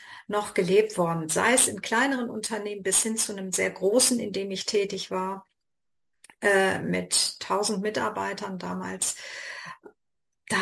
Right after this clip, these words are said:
wurden aber noch tolle Werte gelebt, also Wertschätzung der Mitarbeiter, dass es denen gut ging, äh, dass man auch sehr viel für die Mitarbeiter gemacht hat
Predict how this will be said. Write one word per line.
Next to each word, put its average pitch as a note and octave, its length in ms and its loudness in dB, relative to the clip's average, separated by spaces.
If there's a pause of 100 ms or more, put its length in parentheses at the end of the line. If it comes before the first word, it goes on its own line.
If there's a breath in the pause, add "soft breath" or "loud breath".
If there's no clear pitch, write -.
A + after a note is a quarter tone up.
(120)
wurden A#3 260 0
aber G#3 280 -2
noch G3 380 -6 (280)
tolle A#3 420 2
Werte A3 340 0
gelebt, - 760 -6
also F#3+ 580 0 (180)
Wertschätzung G#3+ 800 2
der G#3+ 180 0
Mitarbeiter, F#3 1300 -2 (460 loud breath)
dass G3+ 200 6
es - 160 8
denen G#3 340 0
gut F#3+ 380 -10
ging, E3 600 -2 (580 loud breath)
äh, B4 240 2
dass - 280 4
man A3+ 220 2
auch G#3 380 -2
sehr G#3 220 6
viel A#3+ 260 0
für - 160 -4
die G3+ 100 -4
Mitarbeiter G#3 720 0
gemacht G3 540 -4
hat - 600 -2